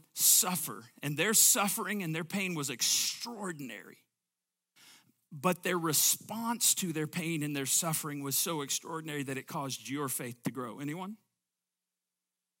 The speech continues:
Those are shake my head moments. I've seen it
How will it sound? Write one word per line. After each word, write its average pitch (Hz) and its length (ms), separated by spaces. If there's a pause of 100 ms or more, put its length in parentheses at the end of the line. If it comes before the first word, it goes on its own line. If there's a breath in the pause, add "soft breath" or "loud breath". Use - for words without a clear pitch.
(1900)
Those 165 120
are 151 60
shake 160 320
my 143 120
head 131 260
moments. - 600 (840)
I've - 100
seen 180 260
it 110 120